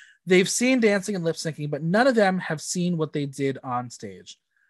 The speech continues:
She judged her based on what her perception of what drag is, and she reminded her that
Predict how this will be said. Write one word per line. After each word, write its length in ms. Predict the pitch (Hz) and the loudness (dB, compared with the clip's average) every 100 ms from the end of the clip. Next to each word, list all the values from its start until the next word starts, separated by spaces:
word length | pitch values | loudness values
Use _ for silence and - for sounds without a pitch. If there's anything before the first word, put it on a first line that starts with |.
| _ _ | _ _
She 400 | - - 220 262 | -8 -2 2 2
judged 420 | 240 226 185 180 - | 4 4 4 2 0
her 120 | 165 | 0
based 280 | 156 151 - | 2 0 -2
on 140 | 135 | -4
what 160 | 143 156 | -2 -2
her 120 | 165 | -2
perception 520 | - - 185 - 190 | -4 -2 -2 -2 -6
of 160 | 170 147 | -4 -2
what 220 | 143 160 | -2 -2
drag 340 | - 156 147 135 | 0 2 2 -2
is, 180 | 131 147 | -6 -8
and 200 | 139 - | -14 -10
she 220 | - 196 | -8 -4
reminded 380 | 214 233 233 156 | -2 0 -2 -2
her 160 | 135 139 | -4 -2
that 240 | 131 | -2